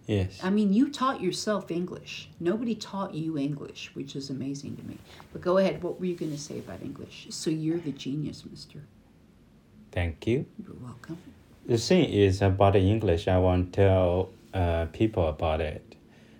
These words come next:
Speaker 1: A lot of people, actually, people people have a, a lots of, uh, easy to make a mistake. The thing is, want, want everything quickly, kinda like, uh, I want to eat something. I'll bite an elephant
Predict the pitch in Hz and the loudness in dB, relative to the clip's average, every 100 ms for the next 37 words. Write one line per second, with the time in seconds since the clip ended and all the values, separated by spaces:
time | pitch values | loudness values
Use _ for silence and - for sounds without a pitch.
0 | - 117 127 156 - 110 113 113 101 117 | -2 6 8 8 4 0 2 4 4 4
1 | 113 117 107 98 95 - - - 165 156 | 2 0 2 2 2 -4 -14 -2 0 4
2 | 147 139 139 139 - _ _ - - 190 | 8 10 10 6 -2 _ _ -20 -4 -2
3 | 180 127 117 110 104 92 90 92 92 - | 4 6 6 6 4 4 2 2 -2 -6
4 | - - - - - 110 123 147 - 101 | -20 -20 -20 -4 4 8 8 6 2 2
5 | 90 92 - - - _ 127 127 120 117 | 4 2 0 -14 -20 _ -2 2 4 4
6 | 120 110 107 101 101 98 98 104 92 80 | 4 4 4 4 2 2 2 6 6 6
7 | - - - - - 98 - 107 92 92 | -4 -16 -20 -6 0 0 2 2 2 0
8 | - 104 104 101 98 - 113 104 101 107 | -2 2 2 0 -6 -6 0 2 4 2
9 | 110 120 120 120 107 - 110 92 - - | 4 2 -2 -4 -2 0 2 2 -2 -4
10 | - - 98 95 95 87 87 95 82 - | -16 -2 0 4 4 4 2 -2 -2 -4
11 | - 120 127 131 127 117 123 117 - 98 | 2 4 8 8 6 2 2 0 2 0
12 | 90 - 78 - - - _ - 110 107 | 0 -4 -10 -12 -20 -20 _ -2 6 6
13 | 101 - 107 104 101 - 120 113 110 110 | 6 8 8 6 0 -4 0 0 4 4
14 | 104 95 98 80 | 4 2 -2 -4